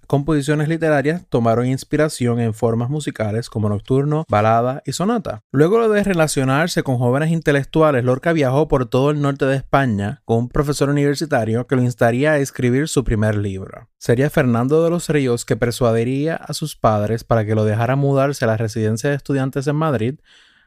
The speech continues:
a la vez que atendía a la Universidad de Madrid. En la residencia de estudiantes de Madrid, García Lorca se hizo amigo de Luis Buñuel y Salvador Dalí y de muchos otros artistas creativos que fueron o llegarían a ser influyentes en toda España.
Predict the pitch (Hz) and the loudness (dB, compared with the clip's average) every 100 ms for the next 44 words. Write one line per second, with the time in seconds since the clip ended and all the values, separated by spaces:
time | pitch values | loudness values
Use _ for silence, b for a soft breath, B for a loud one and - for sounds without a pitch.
0 | b 113 113 131 - 131 113 110 120 120 | b 0 0 -2 -4 -2 0 0 0 0
1 | 104 - 98 95 107 98 90 - _ _ | -2 -2 -6 -2 -4 -4 -8 -14 _ _
2 | _ _ _ _ _ _ _ - 151 143 | _ _ _ _ _ _ _ 2 4 4
3 | 139 127 135 156 175 214 208 - 165 170 | 0 2 2 2 2 2 0 0 2 2
4 | 180 160 135 135 147 156 156 127 139 175 | 2 0 2 2 2 2 2 0 -2 -10
5 | _ _ 143 135 165 180 196 185 139 131 | _ _ 0 2 2 2 2 0 0 0
6 | - 147 165 160 135 123 139 165 185 135 | 0 0 2 2 2 2 0 0 2 2
7 | 123 123 - 139 131 117 117 117 139 156 | 2 0 -2 0 0 2 2 2 2 2
8 | 120 117 - _ 135 135 143 180 160 160 | 0 -4 -8 _ 2 2 0 -2 -4 -4
9 | 160 - 120 - 160 - 156 - 143 135 | -2 -2 -2 -2 -4 -2 -4 -2 -2 0
10 | 170 143 127 - 127 - 160 180 131 139 | 0 0 -2 -2 -4 0 2 4 2 -2
11 | B _ _ 170 190 190 180 180 185 - | B _ _ 0 2 2 2 2 0 2
12 | 131 135 139 127 131 151 170 156 135 117 | 0 2 -2 0 2 2 0 -2 -2 0
13 | 110 113 - - - - - | 0 -2 -4 -8 -8 -12 -20